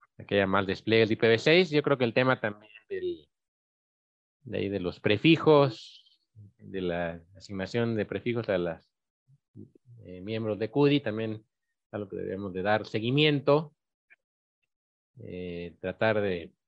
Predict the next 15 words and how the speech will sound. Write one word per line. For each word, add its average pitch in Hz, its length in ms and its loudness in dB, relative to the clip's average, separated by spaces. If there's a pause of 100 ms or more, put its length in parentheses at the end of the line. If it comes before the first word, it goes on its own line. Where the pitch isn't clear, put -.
<clears throat> - 1200 -12
si - 140 -10
bien, 127 180 2
bueno, 139 160 2
ya 123 160 4
no 120 160 0
son 120 160 -2
las 113 160 -2
condiciones 117 440 -2
que 113 80 4
había 127 280 6
antes, 156 640 0 (440)
sí, 110 100 -14
indudablemente, 110 1200 -4 (160)
quien, 87 380 -12